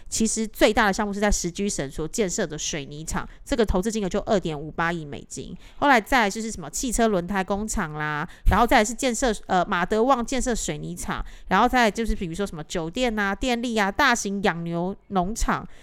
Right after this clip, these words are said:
然后旅游景区、芒果加工区、制鞋、太阳能组装，还有超市、钢铁跟塑胶设备之类的。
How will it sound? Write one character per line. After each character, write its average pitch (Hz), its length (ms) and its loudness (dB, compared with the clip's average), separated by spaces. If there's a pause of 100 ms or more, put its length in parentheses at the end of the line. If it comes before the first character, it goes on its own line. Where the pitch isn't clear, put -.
(160)
然 196 140 6
后 294 80 10
旅 226 160 4
游 180 160 4
景 175 320 -4
区、 247 240 -4
芒 208 240 0
果 196 160 0
加 196 180 2
工 208 220 -4
区、 214 180 -6
制 214 320 -6
鞋、 160 260 -4
太 226 140 -2
阳 180 260 -4 (120)
能 185 320 -4
组 175 240 -4
装， 202 260 -4
还 185 140 -2
有 180 140 0
超 214 280 -2
市、 226 180 -8
钢 185 240 -4
铁 - 140 -8
跟 175 160 -8
塑 190 240 -4
胶 170 180 -4
设 165 220 -6
备 160 160 -6
之 - 220 -10
类 156 260 -6
的。 - 100 -10